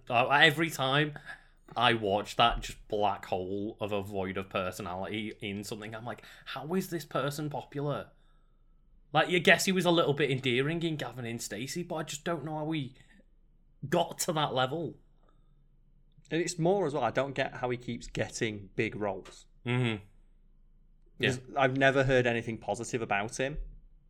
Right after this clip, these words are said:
Speaker 1: And then
Speaker 2: And
Speaker 1: he,
Speaker 2: every
Speaker 1: like,
Speaker 2: time he's
Speaker 1: even,
Speaker 2: in
Speaker 1: for
Speaker 2: something
Speaker 1: example, with Cats, where he's sitting there shitting on it and the cast, and it's like,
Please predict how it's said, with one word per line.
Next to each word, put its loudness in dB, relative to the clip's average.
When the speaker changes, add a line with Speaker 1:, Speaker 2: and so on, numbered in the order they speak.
Speaker 1:
And 6
then 8
Speaker 2:
And -2
Speaker 1:
he, 6
Speaker 2:
every 4
Speaker 1:
like, 8
Speaker 2:
time 2
he's 4
Speaker 1:
even, 2
Speaker 2:
in 0
Speaker 1:
for -4
Speaker 2:
something 4
Speaker 1:
example, -2
with -6
Cats, -4
where 2
he's -2
sitting -4
there -2
shitting -4
on -2
it -4
and -4
the -2
cast, -10
and -8
it's -10
like, -6